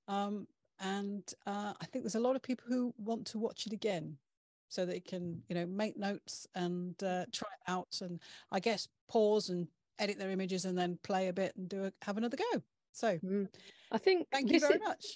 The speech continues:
Speaker 2: this is the nature of, of suddenly seeing something in Photoshop. So if I could offer
Speaker 1: Mm.
Speaker 2: people a little bit of learning advice, look at it, digest it, make some notes. Look at it, digest it, try it.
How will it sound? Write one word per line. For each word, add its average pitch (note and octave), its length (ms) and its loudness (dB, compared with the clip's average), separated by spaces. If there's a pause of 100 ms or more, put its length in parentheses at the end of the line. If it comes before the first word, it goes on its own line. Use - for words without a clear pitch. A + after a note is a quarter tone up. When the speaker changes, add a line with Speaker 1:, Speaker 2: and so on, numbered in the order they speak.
Speaker 2:
this C#4 280 4
is F4 140 8
the D4 140 8
nature C4+ 720 8
of, F#3 160 2
of G#3+ 140 4
suddenly C4 560 8
seeing A#3+ 420 4
something G#3 420 2
in F#3+ 140 2
Photoshop. F3+ 880 -2
So - 140 2
if A3+ 160 8
I D4 60 4
could D4+ 180 2
offer D#4 220 2
Speaker 1:
Mm. F3 80 -4
Speaker 2:
people C#4 480 4 (540)
a A#3 60 8
little C4 300 10
bit B3+ 180 6
of A3+ 160 2
learning A3+ 460 10
advice, F3+ 680 -4 (600)
look C#4 320 8
at - 200 4
it, D#4 200 4
digest B3+ 720 4
it, F#3 180 2
make A3 340 2
some A3+ 240 0
notes. F3 580 -2 (180)
Look B3+ 340 6
at - 180 0
it, - 220 2
digest A3+ 720 4
it, - 240 0
try G3+ 280 2
it. E3+ 320 -2